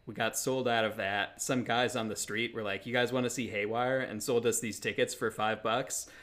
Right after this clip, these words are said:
Uh, I was in the, the huge screen at the, the Chinese theater. Uh, Steven Soderbergh and, and most of the cast was, was there. Uh,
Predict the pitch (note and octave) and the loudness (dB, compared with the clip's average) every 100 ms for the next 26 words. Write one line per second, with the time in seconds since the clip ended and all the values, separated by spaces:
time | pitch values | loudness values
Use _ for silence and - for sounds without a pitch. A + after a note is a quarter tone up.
0 | - - A2 G#2+ G#2 B2 B2 G#2+ - - | -20 -4 0 0 2 4 4 2 -2 -10
1 | - C3+ C3+ - - B2 B2+ A#2 G#2 G2+ | -4 0 0 0 0 2 2 0 0 0
2 | F#2 F#2+ - A#2+ A#2 A#2 A2 - G#2+ G2+ | -2 -4 -2 0 0 -2 -4 -4 -2 0
3 | G#2 G2+ G#2 G2+ F#2+ F2+ - A#2+ B2 - | 0 0 -2 -2 -2 -2 -4 -4 -2 -2
4 | G#2+ A2 A2 A2+ G#2+ F#2+ F#2+ - G#2 G2 | 0 0 2 2 0 -2 -6 -6 -6 -6
5 | G#2+ - G2+ - G#2 G#2 A#2+ - B2 B2 | -6 -6 -8 -4 -2 -2 -2 -6 -6 -6
6 | - - B2+ B2+ C3 C3 C3+ C3+ - - | -6 -4 -4 -2 0 2 2 0 -10 -20
7 | - - - A2+ G#2 G#2 G2+ G#2 | -20 -16 -2 0 2 0 0 -2